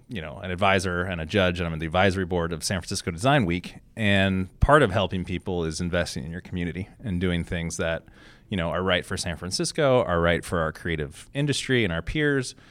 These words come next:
are right for the talent and the young people, and trying to think of,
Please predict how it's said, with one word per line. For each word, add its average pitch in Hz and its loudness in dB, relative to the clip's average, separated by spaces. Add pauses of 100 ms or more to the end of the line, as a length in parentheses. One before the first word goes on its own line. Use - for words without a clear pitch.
(280)
are 101 2
right 98 6
for 98 2
the 82 -2
talent 110 0
and 85 -4
the 82 -2
young 110 2
people, 113 2
and 90 -4
trying 143 -4
to 104 -6
think - -2
of, 87 -4